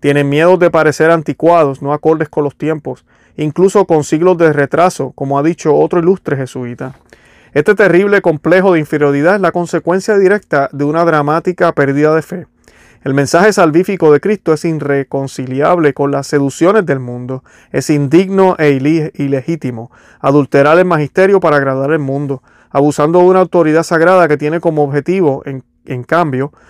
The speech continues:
predicar a todas las naciones bautizándolas en el nombre del Padre y del Hijo y del Espíritu Santo, enseñándoles a guardar todo lo que es mandado. Mientras los líderes de la iglesia persistan en no ser los primeros en comportarse de manera coherente con su propio papel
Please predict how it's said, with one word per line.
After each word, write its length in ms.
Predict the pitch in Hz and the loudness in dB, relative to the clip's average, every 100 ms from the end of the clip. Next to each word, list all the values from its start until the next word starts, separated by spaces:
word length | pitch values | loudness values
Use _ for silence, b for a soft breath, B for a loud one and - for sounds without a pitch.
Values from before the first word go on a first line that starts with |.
| b - | b 0
predicar 420 | 156 156 170 180 | 2 4 4 2
a 80 | 175 | 2
todas 300 | 170 185 214 | 2 2 2
las 100 | 196 | -2
naciones 460 | 160 - 190 196 | -6 -2 -2 0
bautizándolas 760 | 156 143 143 131 151 160 165 143 | -2 -2 -4 -4 -4 -2 -2 -2
en 100 | 131 | -6
el 100 | 127 | -8
nombre 280 | 135 135 127 | -8 -6 -8
del 140 | 123 | -8
Padre 500 | - 156 170 170 170 | -2 2 4 2 0
y 120 | 151 185 | -2 0
del 180 | 190 156 | 0 0
Hijo 260 | 143 151 | 0 2
y 40 | 147 | 2
del 120 | 131 | 0
Espíritu 460 | 123 135 135 139 | -4 -6 -6 -8
Santo, 420 | 131 196 180 131 131 b b b b b b | -4 -2 -2 -4 -10 b b b b b b
enseñándoles 760 | 165 175 220 190 180 185 180 | -2 2 2 4 4 4 4
a 60 | 170 | 2
guardar 460 | 170 185 170 147 139 | 2 2 2 0 0
todo 480 | - 214 175 127 - | 2 4 2 -2 -6
lo 200 | 139 135 | -6 -6
que 320 | 135 135 156 | -8 -6 -6
es 200 | 180 _ | -6 _
mandado. 600 | 135 123 120 117 123 123 _ _ _ _ _ _ _ b b | -14 -12 -12 -12 -14 -16 _ _ _ _ _ _ _ b b
Mientras 380 | - 170 160 165 | 0 0 4 4
los 140 | 156 143 | 4 4
líderes 320 | 190 226 220 | 4 4 2
de 100 | 208 | 0
la 60 | |
iglesia 420 | 165 165 196 147 139 | 0 -2 -2 -4 -6
persistan 640 | 139 - 180 - 131 120 _ | -8 -6 -8 -8 -14 -14 _
en 200 | 143 139 | -10 -6
no 140 | 156 | -6
ser 240 | 165 170 | -4 -4
los 180 | 175 156 | -2 -4
primeros 520 | - 135 139 165 147 - | -6 -6 0 0 -2 -4
en 140 | 143 | -4
comportarse 680 | 143 135 135 127 143 156 170 | -2 -2 -4 0 0 2 0
de 100 | 151 | 0
manera 360 | 135 139 156 156 | 0 -2 -2 -2
coherente 540 | - 131 143 185 147 | 2 2 4 0 -4
con 140 | 131 | -6
su 160 | 131 135 | -8 -6
propio 240 | 143 147 | -2 -2
papel 440 | 151 139 185 175 | -2 -4 0 -2